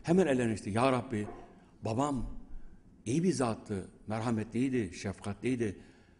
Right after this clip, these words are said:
Acaba ne kusur işledi?" diye yalvardı. Ona bir ses geldi ki, "Baban acele etti ceza vermekte. Bundan dolayı bazı haksızlıklar yaptı."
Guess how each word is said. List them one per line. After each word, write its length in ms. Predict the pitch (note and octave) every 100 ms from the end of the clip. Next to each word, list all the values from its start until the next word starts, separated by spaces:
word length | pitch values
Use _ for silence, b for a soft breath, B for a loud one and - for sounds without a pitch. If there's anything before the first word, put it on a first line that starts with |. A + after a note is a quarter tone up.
| B
Acaba 360 | C3 B2+ C3 B2+
ne 240 | G2+ A#2
kusur 360 | E3+ - A#2+ A2+
işledi?" 500 | G2+ - G2 G#2 F2 - - - - - - - - - - b b b b - G#2
diye 160 | A2+ A2+
yalvardı. 680 | A#2 A#2 A2+ G#2+ C3 E3 - B B B B -
Ona 240 | A2+ A2+
bir 60 | G#2+
ses 320 | - B2 -
geldi 260 | F#2+ G2+ A2
ki, 320 | - G#2+ D3 - B B B - - -
"Baban 420 | F#2+ G#2+ B2 A2 - - - -
acele 320 | - F#2 G#2 B2+
etti 240 | A#2+ G2+
ceza 340 | F#2+ F2+ G2+
vermekte. 520 | G2 F#2 F2 - A#2+ A#2+ B B B -
Bundan 320 | G#2+ A#2+ A#2+
dolayı 200 | G#2+ F#2
bazı 260 | A2+ A#2
haksızlıklar 680 | G#2+ G2 - - B2 A2 D#3+
yaptı." 360 | D#3+ G2 E2